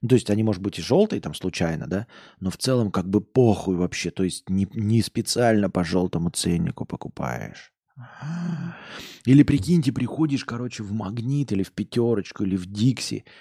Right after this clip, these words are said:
и вообще на ценник не смотришь. Нихуя себе, прикиньте. Покупаешь, просто на ценники в Магните не смотришь. Или, прикиньте, вообще охуеть, разбогатеть и купить себе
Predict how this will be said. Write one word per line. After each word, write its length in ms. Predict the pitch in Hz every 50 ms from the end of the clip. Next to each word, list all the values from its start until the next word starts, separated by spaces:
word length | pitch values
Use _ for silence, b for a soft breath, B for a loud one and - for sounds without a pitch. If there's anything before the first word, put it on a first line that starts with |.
| B B B B B B B _ _ _ _ _ _ _ _ _ _
и 140 | - 220 202
вообще 760 | 180 170 165 156 - - - - - - - - 147 135 135
на 200 | 131 135 131 127
ценник 640 | - - - - 143 131 127 120 117 120 113 - -
не 120 | 117 113 107
смотришь. 920 | - - - 110 113 110 110 110 107 104 98 - - - 87 82 - -
Нихуя 580 | 85 90 92 90 - - 107 104 101 117 131 127
себе, 460 | - - - 113 117 120 107 104 -
прикиньте. 800 | - - - - - - - - - 135 - - - - - - _ _ _ _ _ _ _ _ _ _ _ _ _ _ _ _ _ _ _ _ _ _ _ _ _ _ _ _ _ _ - B B B B B B B B B B B B B B B B B B B B B _
Покупаешь, 540 | - - - 135 117 - 156 139 123 - -
просто 400 | - 156 180 175 143 - - 143
на 160 | 131 135 120
ценники 460 | - - 165 156 143 139 135 - -
в 60 | 120
Магните 460 | 120 131 135 113 110 127 123 - - 110
не 160 | 110 113 110
смотришь. 760 | - - 117 117 120 117 113 - - - - - - - B B B B B B B B B B
Или, 200 | - 123 139 135
прикиньте, 680 | - 147 151 - - 190 185 170 147 - 123 98 - b b b b b
вообще 460 | - - 101 139 - - - - 110
охуеть, 600 | 113 107 - - - 110 107 107 110 104 92 -
разбогатеть 880 | - 90 90 - - 98 104 98 101 101 - - - 135 120 110 - - _
и 60 | -
купить 520 | 95 - - 107 - _ - 123 123 117 -
себе 640 | - - - - 104 104 110 113 113 110 92 87